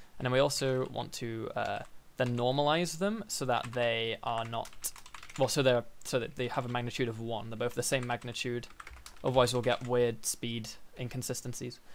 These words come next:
And then what we wanna do is we want to, uh, rotate to face the way we are aiming, kind of. So we wanna say, well, vector free calculated movement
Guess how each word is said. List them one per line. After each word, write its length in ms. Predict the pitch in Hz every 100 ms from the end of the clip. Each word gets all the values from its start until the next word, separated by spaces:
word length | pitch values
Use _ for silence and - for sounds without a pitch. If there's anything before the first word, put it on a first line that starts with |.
| - -
And 140 | - 147
then 120 | 175
what 100 | 170
we 40 |
wanna 160 | 147 139
do 160 | 123 135
is 140 | 127
we 120 | 139
want 200 | 135 131
to, 400 | - 143 127 123 - - - - - - - -
uh, 320 | 120 113 110
rotate 560 | 127 139 147 143 120 -
to 120 | 123
face 340 | - 139 139
the 140 | - 127
way 260 | 117 120
we 160 | 113 113
are 120 | 113 -
aiming, 340 | 127 107 104 -
kind 260 | - -
of. 120 | - - - -
So 120 | -
we 20 |
wanna 140 | 127 120
say, 360 | - 123 117 -
well, 140 | 113
vector 380 | 120 175 - 131
free 580 | - - 143 135 131 131 - - - - - -
calculated 1200 | - - 135 - - 131 123 120 - 123 117 113 - - - - - - - - -
movement 840 | 123 113 110 107 - - - -